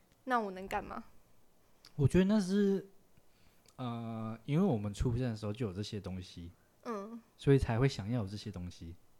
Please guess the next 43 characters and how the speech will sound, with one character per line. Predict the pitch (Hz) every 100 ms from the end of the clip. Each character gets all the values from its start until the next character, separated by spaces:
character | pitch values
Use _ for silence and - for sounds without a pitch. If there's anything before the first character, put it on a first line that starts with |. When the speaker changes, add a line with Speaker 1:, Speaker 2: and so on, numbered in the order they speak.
| - - - -
Speaker 1:
嗯。 | - 220 202 220 - -
Speaker 2:
但 | 175
事 | 175
实 | 170
上， | 143 180
古 | 156 107
代 | 104 143
的 | 113
人 | 95 87 90 - - - - _ - - -
Speaker 1:
他 |
Speaker 2:
可 | 139 127
能 | 127 127 135 151 170 - _ - -
有 | 135 113
他 | -
们 | 165 147
自 | 135
己 | 160
专 | 120 131 127
属 | -
的 | 104
娱 | 98 101
乐 | 117 127
也 | 90
说 | 90 104
不 | 95
定。 | 92 104 90 - _ _ - _ _ _ _ -
Speaker 1:
哦。 | 240 226 220 214 214 214
Speaker 2:
因 | 180
为 |
我 | 170
觉 | 160 151
得 | 143 - - _ _ _
以 | -
前 | 131 -
嘛， | 131 131
就 | 131
是 | 160
资 | 170 160 147
讯 | 170 156
不 | 131
对 | - 156
称 | 135 - 123
嘛。 | 95 107